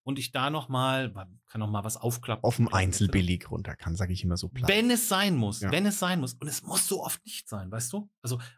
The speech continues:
Speaker 1: oft ist tatsächlich, du bist von der Kennzahl gekommen, hast diese Produktionssicht und da nimmst du dann den Hörer in die Hand oder schreibst eine E-Mail oder, oder, oder.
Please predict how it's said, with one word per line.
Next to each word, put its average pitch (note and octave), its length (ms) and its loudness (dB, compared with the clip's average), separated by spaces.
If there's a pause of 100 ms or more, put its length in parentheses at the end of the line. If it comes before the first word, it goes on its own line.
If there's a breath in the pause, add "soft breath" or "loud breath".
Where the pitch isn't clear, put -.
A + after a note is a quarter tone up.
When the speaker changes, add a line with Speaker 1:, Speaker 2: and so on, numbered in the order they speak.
Speaker 1:
oft G3 280 0
ist F3+ 220 -8
tatsächlich, E3 400 -6
du E3 100 -10
bist D3 160 -8
von C#3 100 -6
der B2 100 -4
Kennzahl F3 360 -10
gekommen, E3 400 -10 (300 soft breath)
hast F3 380 -2
diese C#3+ 260 -4
Produktionssicht D#3 1080 -4 (220 soft breath)
und B2+ 180 -4 (120)
da G3+ 460 2 (200)
nimmst D#3+ 260 -2
du D#3 40 -4
dann C3+ 120 -4
den B2 200 2
Hörer D#3+ 260 0
in C3 60 -4
die B2 120 -4
Hand C#3 280 -4
oder C3+ 120 -6
schreibst C#3 320 -6
eine B2+ 100 -8
E-Mail D3+ 340 -4
oder, D#3 260 -4
oder, C3 220 -4
oder. D3+ 380 0